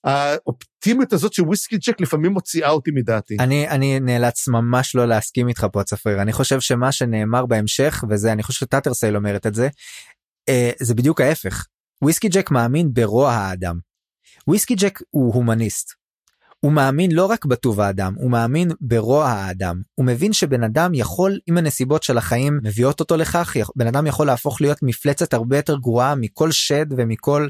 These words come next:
Speaker 2: אל שטני שאפשר להעלות על הדעת. והוא מסתכל על סורי והוא אומר, "אני ראיתי מספיק שיט בחיים שלי."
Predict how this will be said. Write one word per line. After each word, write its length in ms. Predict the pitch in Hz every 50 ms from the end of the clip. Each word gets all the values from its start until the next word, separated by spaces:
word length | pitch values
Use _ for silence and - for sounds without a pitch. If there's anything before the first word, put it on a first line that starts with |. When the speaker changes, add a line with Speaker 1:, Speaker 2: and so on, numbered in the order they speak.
| -
Speaker 2:
אל 160 | - 151 165 165
שטני 680 | - - - - 143 131 131 131 139 151 156 156 156 156
שאפשר 400 | - - - - - - 135 143
להעלות 440 | 143 135 123 110 110 113 120 131 -
על 100 | 120 110
הדעת. 320 | 104 117 127 131 113 85 - _ _ _
והוא 560 | 123 104 107 117 110 110 107 107 107 - 139
מסתכל 320 | 127 123 - - - - 170
על 160 | 160 143 131
סורי 400 | 123 - - 165 160 165 175 175 139
והוא 120 | 117 110 107
אומר, 300 | 107 117 139 139 131 120 - _ _ _
"אני 160 | - 120 156 156
ראיתי 240 | 151 156 156 -
מספיק 440 | 123 104 104 - - - 135 127 -
שיט 340 | - - - 123 110 - -
בחיים 340 | 101 92 92 101 98 101 104
שלי." 260 | - - 98 90 92